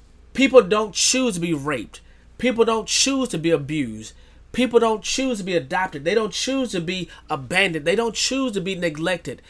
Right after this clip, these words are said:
It's not their choice. But at some point, we grow up and we get healthy enough and we become responsible for how we respond to the problems of life.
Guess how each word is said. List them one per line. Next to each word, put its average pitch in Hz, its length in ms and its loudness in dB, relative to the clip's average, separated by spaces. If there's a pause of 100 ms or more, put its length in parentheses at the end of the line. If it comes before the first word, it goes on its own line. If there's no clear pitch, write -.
(160)
It's 185 200 0
not 196 300 -4
their 208 160 6
choice. - 840 -2 (920)
But 180 140 0
at 185 120 0
some 262 340 2
point, 165 520 2 (460)
we 175 260 0
grow 202 380 4
up 220 180 4
and 170 140 2
we 196 80 2
get 180 220 -4
healthy 240 420 0
enough 147 440 -2 (400)
and 170 120 0
we 202 80 0
become 190 380 -2
responsible 156 1000 -2 (280)
for - 260 2
how 190 400 0
we 202 180 0
respond 170 1120 0
to 175 160 -2
the 147 140 -2
problems 143 600 0
of 117 140 -8
life. 107 500 -12